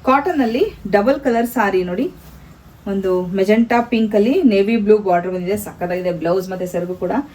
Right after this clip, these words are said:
ನೇವಿ ಬ್ಲೂ ಬಂದಿದೆ. ಹೂವಿನಂತ ದುಪಟ್ಟ ಕಳ್ಸಿದ್ದಾರೆ. ಎಷ್ಟು ಚೆನ್ನಾಗಿದೆ ಕ್ವಾಲಿಟಿ ಗೊತ್ತಾ? ನೋಡಿ ಹೇಗಿದೆ ನೋಡಿ, ನೀರ್ ನೀರ್ ತರ ಇದೆ, ಅಷ್ಟು ಚೆನ್ನಾಗಿದೆ, ಟ್ರಾನ್ಸ್ಪರೆಂಟ್ ಆಗಿದೆ.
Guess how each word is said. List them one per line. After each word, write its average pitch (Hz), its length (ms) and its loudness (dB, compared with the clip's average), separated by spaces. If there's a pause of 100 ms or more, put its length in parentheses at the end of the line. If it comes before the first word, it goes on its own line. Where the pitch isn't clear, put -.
(240)
ನೇವಿ 190 260 0
ಬ್ಲೂ 180 180 -2
ಬಂದಿದೆ. 165 320 -6 (420)
ಹೂವಿನಂತ 277 840 4 (200)
ದುಪಟ್ಟ 208 320 0 (100)
ಕಳ್ಸಿದ್ದಾರೆ. 180 440 -2
ಎಷ್ಟು 180 600 -2
ಚೆನ್ನಾಗಿದೆ 214 520 0
ಕ್ವಾಲಿಟಿ 185 420 -2
ಗೊತ್ತಾ? 190 440 -6 (380)
ನೋಡಿ 220 300 2 (140)
ಹೇಗಿದೆ 220 380 2
ನೋಡಿ, 208 260 -2 (920)
ನೀರ್ 240 260 6
ನೀರ್ 233 320 0
ತರ 233 100 2
ಇದೆ, 202 180 -2
ಅಷ್ಟು 180 300 -4
ಚೆನ್ನಾಗಿದೆ, 202 320 -4
ಟ್ರಾನ್ಸ್ಪರೆಂಟ್ 202 580 -4
ಆಗಿದೆ. 196 500 -4